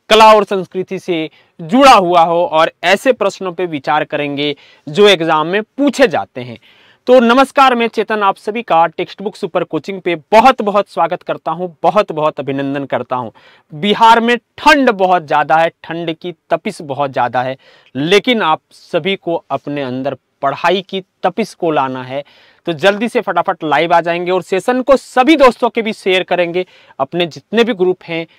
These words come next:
क्योंकि आज कुछ नया होने वाला है। आज कला संस्कृति में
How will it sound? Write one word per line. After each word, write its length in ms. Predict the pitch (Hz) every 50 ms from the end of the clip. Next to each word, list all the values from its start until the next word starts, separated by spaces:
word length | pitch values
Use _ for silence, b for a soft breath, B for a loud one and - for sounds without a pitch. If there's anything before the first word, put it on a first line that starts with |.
| _ _ _ _ _ _ -
क्योंकि 380 | 277 285 240 - 320 330 339 - - _ -
आज 360 | - - 294 320 277 277 226 254
कुछ 300 | 233 - 247 202 - -
नया 280 | 220 202 190 190 190 190
होने 300 | 185 185 185 180 175 175
वाला 300 | 170 165 165 165 165 170
है। 160 | 165 170 180 - - _ -
आज 360 | 180 185 185 202 208 196 202 -
कला 220 | - 190 190 190 196
संस्कृति 640 | - - 196 185 - - - 202 208 - - 240 247
में 220 | 247 269 285 285